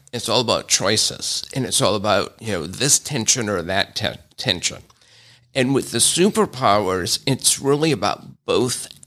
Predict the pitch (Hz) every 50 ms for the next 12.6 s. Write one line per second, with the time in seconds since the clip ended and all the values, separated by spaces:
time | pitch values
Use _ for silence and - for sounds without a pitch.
0 | - - 117 113 110 101 92 90 - - 151 - - _ _ - - 95 104 101
1 | - - 53 - - - - 107 95 85 90 82 - - - 98 107 104 80 67
2 | - - - _ _ _ _ - 107 80 85 85 87 87 - 143 113 90 110 101
3 | - 113 98 107 - 113 - - 98 104 95 80 - - - - 95 117 - -
4 | 95 82 - - - 120 107 - 117 113 92 95 - - 139 - - - 101 -
5 | - 98 87 87 80 - - - 120 117 160 156 - - 107 85 69 - - -
6 | - _ _ _ _ _ - - 107 - - 131 127 - - - 151 143 156 160
7 | 160 - - 131 95 104 123 98 104 95 92 101 107 - - - 113 107 104 98
8 | 117 113 80 98 - - - - 131 - 123 127 120 117 110 - - - - 95
9 | 113 - 92 - - - - - 117 104 98 - - - - - - - - -
10 | - - - - - - - 131 139 131 - 107 110 98 87 110 120 151 147 110
11 | - - - - - 123 110 101 - - - - - - - - 85 87 92 -
12 | - - - - - 110 - - - - - -